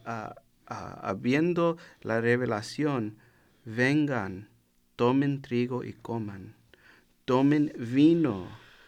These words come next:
y leche sin pagar". Aquí está el trigo y el vino. Y, pero no solamente es trigo y vino, pero es el alimentación que dinero no puede comprar.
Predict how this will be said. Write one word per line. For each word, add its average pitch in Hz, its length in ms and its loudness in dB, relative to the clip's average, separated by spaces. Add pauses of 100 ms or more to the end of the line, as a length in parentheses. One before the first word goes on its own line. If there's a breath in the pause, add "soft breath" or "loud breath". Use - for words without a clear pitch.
(260 loud breath)
y 107 80 -6
leche 117 360 -4
sin 113 280 -2
pagar". 104 440 -6 (320 loud breath)
Aquí 117 280 -6
está 131 240 -2
el 117 160 -4
trigo 131 480 -2
y 113 160 -4
el 110 160 -6
vino. 113 580 -4 (720 loud breath)
Y, 117 140 -2
pero 143 360 -2 (120)
no 151 300 4
solamente 165 720 0
es 123 160 -6
trigo 147 500 -2
y 131 60 -2
vino, 143 360 0
pero 117 360 -2
es 131 400 -6
el 117 440 -4
alimentación 117 1160 -4 (480 soft breath)
que 117 160 -4
dinero 120 460 -2
no 123 180 -2
puede 110 260 -4
comprar. - 380 -12